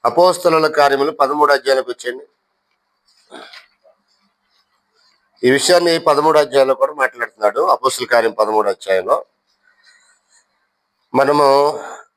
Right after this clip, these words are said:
వాస్తవానికి ఇరవై ఆరు నుంచి చదివితే బాగుంటుంది. "సహోదరులారా, అబ్రహాము వంశస్థులారా, దేవునికి భయపడే వారులారా,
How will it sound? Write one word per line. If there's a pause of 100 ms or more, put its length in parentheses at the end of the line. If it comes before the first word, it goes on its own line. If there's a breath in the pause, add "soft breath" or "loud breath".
వాస్తవానికి
ఇరవై
ఆరు
నుంచి
చదివితే
బాగుంటుంది. (520)
"సహోదరులారా, (300)
అబ్రహాము
వంశస్థులారా, (100)
దేవునికి
భయపడే
వారులారా,